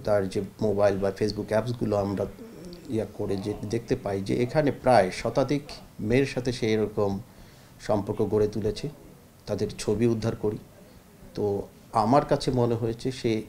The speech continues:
এই মধ্যবয়স্ক বা তার পরের স্টেজের যে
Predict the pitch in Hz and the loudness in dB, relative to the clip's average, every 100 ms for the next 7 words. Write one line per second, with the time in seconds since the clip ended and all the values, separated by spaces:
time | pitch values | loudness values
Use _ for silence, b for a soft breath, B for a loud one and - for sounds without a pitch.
0 | - - 120 98 101 131 131 165 160 160 | -10 -2 0 0 0 0 2 2 6 6
1 | 156 - - 160 156 - 135 104 - 110 | 4 -4 0 2 0 -4 -8 -8 0 0
2 | 113 - 117 151 135 - - 110 - - | 0 0 4 4 2 -2 -12 -6 -4 0
3 | 120 120 110 98 107 | 2 2 0 -2 -4